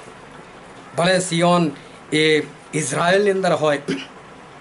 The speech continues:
પરંતુ એવા લોકો પેદા થઈ ગયેલા છે જે લોકો તમને ભારતમાં સિયોન દેખાડે કે ભારતની અંદર સિયોન છે.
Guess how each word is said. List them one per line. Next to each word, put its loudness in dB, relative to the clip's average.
પરંતુ 0
એવા 2
લોકો 2
પેદા 0
થઈ -2
ગયેલા 2
છે -4
જે -2
લોકો 2
તમને -2
ભારતમાં 0
સિયોન -2
દેખાડે -10
કે -6
ભારતની -2
અંદર 0
સિયોન -8
છે. -12